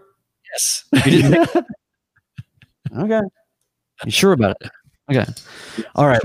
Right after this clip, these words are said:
Speaker 2: Hey, thanks, everybody. Thanks, Joe Nolan. Thanks, uh,
Speaker 1: Thank you, Brian. I appreciate all your hard work this year.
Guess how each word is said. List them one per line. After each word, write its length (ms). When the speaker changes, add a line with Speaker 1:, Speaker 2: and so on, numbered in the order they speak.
Speaker 2:
Hey, 220
thanks, 280
everybody. 460
Thanks, 600
Joe 180
Nolan. 400
Thanks, 320
uh, 280
Speaker 1:
Thank 180
you, 60
Brian. 280
I 40
appreciate 380
all 100
your 120
hard 200
work 220
this 180
year. 180